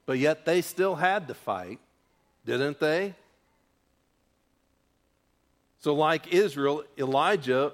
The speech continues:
was in the thick of it, while all the time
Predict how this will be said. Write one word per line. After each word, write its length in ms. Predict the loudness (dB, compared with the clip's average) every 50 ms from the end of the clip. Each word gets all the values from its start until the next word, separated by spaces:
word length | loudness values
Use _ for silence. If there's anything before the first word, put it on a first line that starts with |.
| -8 -2
was 260 | 2 2 2 2 2
in 120 | 0 2
the 120 | 2 0 0
thick 280 | 2 0 0 2 2
of 160 | 0 0 2 2
it, 260 | 0 0 -2 -4 -10 _ _ _ _ _ _ _ _ _ _ _ _ _ _ _ _ _ _ _ _ _ _ _
while 180 | 0 2 2
all 520 | 4 4 4 4 4 4 4 4 4 2 2
the 120 | 2 0
time 800 | 0 2 0 2 2 2 2 2 0 0 -2 -4 -6 -8 -10